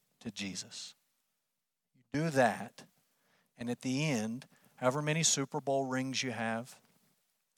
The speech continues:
however many of the ten things from lets reach success dot com you can check off, however many worldly accolades you accumulate,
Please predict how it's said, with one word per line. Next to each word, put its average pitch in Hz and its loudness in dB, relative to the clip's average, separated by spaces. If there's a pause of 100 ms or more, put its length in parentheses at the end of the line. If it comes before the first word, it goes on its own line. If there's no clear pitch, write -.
(100)
however 139 6
many 147 2
of 143 4
the 143 0
ten 156 2
things 147 2
from 131 0
lets 131 2
reach 143 4
success 139 6
dot 147 6
com 135 2
you 131 -2
can 127 -6
check 131 2
off, 120 -2 (920)
however 156 8
many 160 2
worldly 151 6
accolades 143 6
you 143 2
accumulate, 131 0